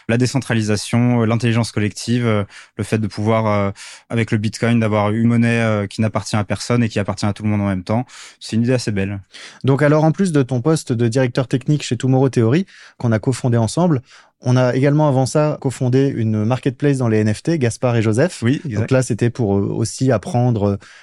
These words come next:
Speaker 2: les smart contracts sur ce qu'on appelle des layer deux.
Speaker 1: Mhm.
Speaker 2: Donc on va peut-être en parler après. Et tu es également le tech lead. Je sais pas comment on pourrait, euh, traduire ça.
Speaker 1: Euh, je m'occupe, euh, de tous les sujets techniques, en fait, de Fleet Collective, qui est donc un collectif de freelance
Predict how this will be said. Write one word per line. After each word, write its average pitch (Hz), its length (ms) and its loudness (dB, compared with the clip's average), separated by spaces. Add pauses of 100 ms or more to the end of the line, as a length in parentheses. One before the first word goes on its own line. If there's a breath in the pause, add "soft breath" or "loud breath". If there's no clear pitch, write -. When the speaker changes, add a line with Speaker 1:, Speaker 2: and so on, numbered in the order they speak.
(140 loud breath)
Speaker 2:
les 113 80 0
smart 120 240 -2
contracts 127 540 -2
sur 110 200 -6
ce - 60 -16
qu'on 107 80 -4
appelle 113 180 -2
des 107 80 0
layer 104 340 2
deux. 143 220 0 (160 loud breath)
Speaker 1:
Mhm. 107 300 -2 (240 loud breath)
Speaker 2:
Donc 107 160 -4
on 104 40 -2
va 104 180 0
peut-être - 240 -4
en 98 140 2
parler 98 260 0
après. 143 320 -2 (360 loud breath)
Et 143 120 2
tu 165 180 2
es - 20 4
également 156 380 4
le 113 240 2
tech - 260 -2
lead. 160 400 2
Je - 80 -10
sais 113 100 -2
pas 147 140 2
comment 123 220 2
on 117 60 0
pourrait, 120 280 2
euh, 107 280 2
traduire 113 360 -2
ça. 139 240 0 (400 loud breath)
Speaker 1:
Euh, 131 240 2
je 127 140 2
m'occupe, 139 400 -2
euh, 123 160 4
de 120 140 0
tous 131 200 -4
les 139 100 4
sujets 131 280 0
techniques, 151 500 -2 (100)
en 113 60 -2
fait, 127 400 -4
de 98 460 -6
Fleet - 260 -2
Collective, 123 580 -2 (220)
qui - 120 -4
est - 20 -2
donc 110 240 -2
un 101 220 0
collectif 123 520 -4
de 117 80 2
freelance 127 580 -2